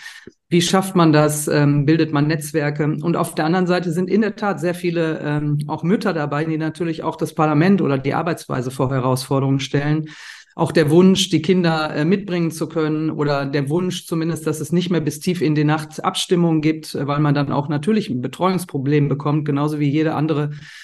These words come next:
äh, Frau oder Mutter auch, äh, oder Vater, der im Schichtdienst oder in anderen Berufen arbeitet.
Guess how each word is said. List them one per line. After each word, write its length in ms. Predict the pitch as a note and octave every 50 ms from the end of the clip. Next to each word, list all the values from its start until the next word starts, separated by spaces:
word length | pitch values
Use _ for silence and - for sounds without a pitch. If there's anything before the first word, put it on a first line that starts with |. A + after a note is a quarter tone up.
| - - _ _ _ _ _ _ -
äh, 160 | - D#3 D3+ D3
Frau 440 | D3 D3 - D#3 C#3+ C#3+ D3+ D#3+ E3
oder 260 | C#3+ C#3+ D3 D3+ D3 - -
Mutter 280 | D#3+ D3 E3+ D3+ -
auch, 340 | - D3 E3 F#3 F#3 F#3 F#3
äh, 240 | E3 E3 D#3+ D#3 D#3
oder 260 | - C#3+ D#3 D#3 D#3
Vater, 400 | D#3 - E3+ E3 E3+ E3+ E3+ D#3
der 260 | D3+ D3+ D3+ D3 D3
im 300 | - D3+ D3+ C#3+ C#3+ D3
Schichtdienst 580 | - - F3+ F3+ F3+ - D#3+ D3+ D#3 D3+ D3+ -
oder 240 | - C#3 C#3 C3+ C#3
in 80 | B2+
anderen 300 | - D3 D3+ D#3 D3+ D3+
Berufen 340 | C#3+ C#3+ E3 E3+ - - -
arbeitet. 560 | - D3 D3 C#3 C#3+ C#3 C3+ - C#3+ C3+ C#3+